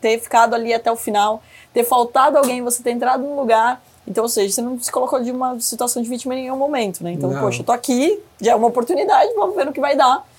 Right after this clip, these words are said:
Speaker 1: E,
Speaker 2: E a
Speaker 1: e
Speaker 2: importância
Speaker 1: curtiu
Speaker 2: de você
Speaker 1: isso,
Speaker 2: ter
Speaker 1: né?
Speaker 2: uma visão, eu acho, né?
Speaker 1: É.
Speaker 2: De você ser guiado por uma visão, assim,
Speaker 1: Sim.
Speaker 2: tipo, eu realmente acreditei,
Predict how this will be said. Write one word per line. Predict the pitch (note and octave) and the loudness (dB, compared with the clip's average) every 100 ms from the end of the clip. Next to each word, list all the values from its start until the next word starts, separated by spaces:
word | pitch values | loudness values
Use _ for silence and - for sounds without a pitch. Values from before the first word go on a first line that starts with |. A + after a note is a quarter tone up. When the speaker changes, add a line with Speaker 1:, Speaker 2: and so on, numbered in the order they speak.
| _ _ - | _ _ -6
Speaker 1:
E, | A3+ A3 | -2 2
Speaker 2:
E | |
a | G3+ | 4
Speaker 1:
e | |
Speaker 2:
importância | G#3+ A3+ A#3+ G3+ | 4 2 2 2
Speaker 1:
curtiu | |
Speaker 2:
de | B3 | 2
você | A#3 | 2
Speaker 1:
isso, | G#3+ | 2
Speaker 2:
ter | |
Speaker 1:
né? | A3+ | 4
Speaker 2:
uma | A#3+ | 4
visão, | G#3+ A#3 F#3+ G3 | 2 2 2 2
eu | E3+ | 2
acho, | D3 C3+ - | 2 0 -2
né? | C3 C3 | -4 -4
Speaker 1:
É. | E3+ - _ - | -8 -16 _ -6
Speaker 2:
De | D#3 | -2
você | C#3 D#3 D#3 | 0 0 2
ser | - - - E3+ | 0 0 0 2
guiado | D#3+ D3+ D#3+ | 4 4 2
por | F3+ | 0
uma | F3+ E3 | 2 2
visão, | E3+ F#3 D#3+ C#3+ | 2 0 0 -2
assim, | B2 - | -4 -6
Speaker 1:
Sim. | A#2 | -8
Speaker 2:
tipo, | F3 A#2+ A#2 _ _ - | -6 -6 -6 _ _ -4
eu | |
realmente | C3 D#3 D#3+ E3 | 2 4 2 0
acreditei, | F3 D#3+ E3 F3 D#3+ D3 D#3 | 0 0 0 0 0 0 0